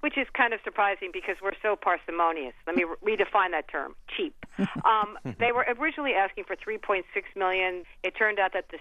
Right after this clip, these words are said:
Speaker 1: Senate passed two million, the House agreeing to a two million dollar sort of fund for them. Uh, it actually passed the House with a two-third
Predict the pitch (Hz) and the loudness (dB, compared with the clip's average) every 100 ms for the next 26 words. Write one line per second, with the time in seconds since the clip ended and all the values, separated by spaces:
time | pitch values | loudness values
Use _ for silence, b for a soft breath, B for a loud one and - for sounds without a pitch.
0 | - 208 208 - 165 156 - 240 226 220 | 0 0 0 0 0 0 -4 -4 0 2
1 | 214 208 202 B B - 196 202 - - | 2 -2 -4 B B 0 2 0 -2 -4
2 | 170 185 190 185 - 185 165 - 202 196 | -4 -2 -2 -2 -2 0 0 -2 -2 0
3 | 185 185 175 170 165 165 - B B - | 0 0 2 2 2 0 -6 B B -8
4 | 208 175 - - 208 208 202 214 185 185 | -2 0 0 2 2 0 -4 -4 0 0
5 | 180 180 160 151 180 190 196 190 - 185 | 0 0 0 0 0 0 0 -4 -2 -2
6 | - 175 185 175 - - - 269 269 208 | -2 -2 -2 -2 -10 -18 -14 -14 -6 -2
7 | 175 | -2